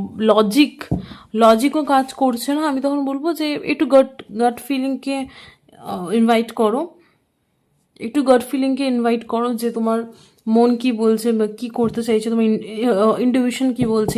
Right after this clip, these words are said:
এই সিচুয়েশনে। Because two of swords যদি এরকম কোনো সিচুয়েশন থাকে যেখানে আমি দুটো জায়গা, জায়গাতে কনফিউজ, then এখানে তোমাকে ইনটিউশনকে চুজ করতেই বলা হয়। জাজমেন্ট কোথাও না কোথাও একটা, you know,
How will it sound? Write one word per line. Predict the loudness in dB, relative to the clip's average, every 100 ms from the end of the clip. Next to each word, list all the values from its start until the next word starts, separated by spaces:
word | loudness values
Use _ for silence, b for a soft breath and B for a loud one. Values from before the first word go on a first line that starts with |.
| -2
এই | -2
সিচুয়েশনে। | -4 -2 -2 -2 -4 -4 B B B B B
Because | -2 -2 2
two | 4 4
of | 2
swords | 0 0 0
যদি | -2 0
এরকম | 0 -2
কোনো | -4
সিচুয়েশন | -4 -4 -2 -2 -4
থাকে | -4 -4
যেখানে | -2 -2
আমি | -2 -2
দুটো | -2 0
জায়গা, | 2 2 0
জায়গাতে | 0 -2 -2
কনফিউজ, | -2 -2 0 -2 -2 B B B B 2
then | 4 6
এখানে | 2 0
তোমাকে | 0 2 2
ইনটিউশনকে | 2 0 -2 -2 -2
চুজ | -4 -4
করতেই | -6 -2 0 2
বলা | 2 4
হয়। | 4 4
জাজমেন্ট | 2 0 -2
কোথাও | -4 -4
না | -6
কোথাও | -2 -2 -2
একটা, | -4 -4 -6 b b b _ _ _ _ _ _ _ _ B B B B B B
you | 4
know, | 4